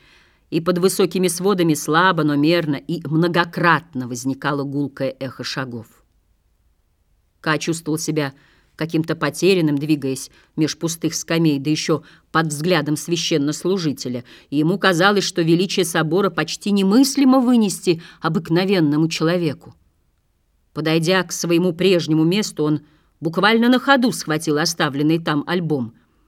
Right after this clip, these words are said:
Он уже почти прошел скамьи и выбрался было на свободное пространство между ними и выходом, как вдруг впервые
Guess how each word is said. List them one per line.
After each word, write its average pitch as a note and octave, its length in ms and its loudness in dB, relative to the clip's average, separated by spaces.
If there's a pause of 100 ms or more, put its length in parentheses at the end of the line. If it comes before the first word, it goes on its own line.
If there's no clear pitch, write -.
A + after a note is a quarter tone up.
(260)
Он A#3 120 4
уже D4 160 4
почти D4 380 2
прошел D4+ 420 0
скамьи C#4+ 580 2
и A3+ 40 0
выбрался A3 500 2
было A#3 200 2
на A3+ 100 4
свободное A3 580 0
пространство G#3 720 -2
между G3 340 0
ними G3+ 360 2
и F#3 180 -6
выходом, F#3+ 560 2
как F#3+ 180 2
вдруг G3 360 2
впервые G#3 760 2